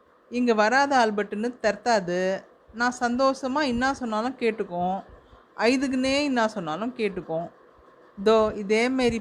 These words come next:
பாசமா காலை தடவி கொடுக்கும். அம்மா, அம்மான்னு சொல்லிட்டு இங்கே கிடக்குறேன்னா அது ஒன்றையும் பண்ண தேவையில்ல. கூடவே இருந்தாலே பெருசுன்னா.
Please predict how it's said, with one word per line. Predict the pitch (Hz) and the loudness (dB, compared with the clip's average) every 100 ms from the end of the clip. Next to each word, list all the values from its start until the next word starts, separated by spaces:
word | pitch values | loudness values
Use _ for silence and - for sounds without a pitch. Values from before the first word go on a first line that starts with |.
| 220 | -2
பாசமா | 208 220 214 214 202 226 247 | 0 0 0 -2 -4 -4 0
காலை | 220 226 | 0 0
தடவி | 220 214 220 220 | 0 0 0 -2
கொடுக்கும். | 208 196 214 - _ _ _ _ - - - - | -4 -4 -8 -8 _ _ _ _ -14 -14 -14 0
அம்மா, | 196 220 247 247 233 190 | 0 2 4 4 2 0
அம்மான்னு | 208 233 240 240 233 | 0 2 2 0 -2
சொல்லிட்டு | 220 214 233 214 214 226 208 | -2 0 2 4 4 2 -2
இங்கே | 214 220 247 | -2 0 0
கிடக்குறேன்னா | 247 220 220 208 196 202 214 190 190 196 - | 0 0 -2 -2 -2 -2 0 2 0 -2 -6
அது | 196 196 185 | -4 0 0
ஒன்றையும் | 190 196 208 269 240 | 0 -2 -2 0 2
பண்ண | 202 226 | 2 2
தேவையில்ல. | 226 208 196 196 - - _ _ _ _ _ | 2 2 0 -2 -6 -14 _ _ _ _ _
கூடவே | 220 175 196 233 | 2 4 4 2
இருந்தாலே | 240 208 214 240 202 226 | 2 0 4 4 4 0
பெருசுன்னா. | 240 208 214 202 196 | -2 -4 -4 -6 -6